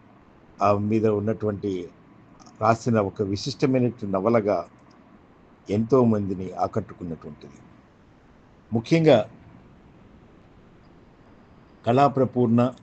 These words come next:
కళారత్న, లోక్నాయక్ ఫౌండేషన్,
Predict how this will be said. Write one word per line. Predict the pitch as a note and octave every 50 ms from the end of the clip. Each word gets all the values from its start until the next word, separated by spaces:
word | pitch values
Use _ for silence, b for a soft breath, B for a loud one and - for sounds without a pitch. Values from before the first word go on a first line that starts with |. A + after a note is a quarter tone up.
| - -
కళారత్న, | A2+ A2 A#2+ A#2+ A#2+ A#2+ D3 - - A2+ A2+ G#2+ G2+ - - - - - - _ - _ - - - - - - - - - - - - - - - - - - _ - - - - - - - G2+
లోక్నాయక్ | A2 C3 C#3+ B2 B2+ C3+ C3 B2+ A#2+ A2+ A2 A2+ - - A2 G#2 G2 F#2+ E2+ -
ఫౌండేషన్, | A2+ A#2 B2 B2 A#2 A#2+ A2+ - - A2+ G#2 G2+ G2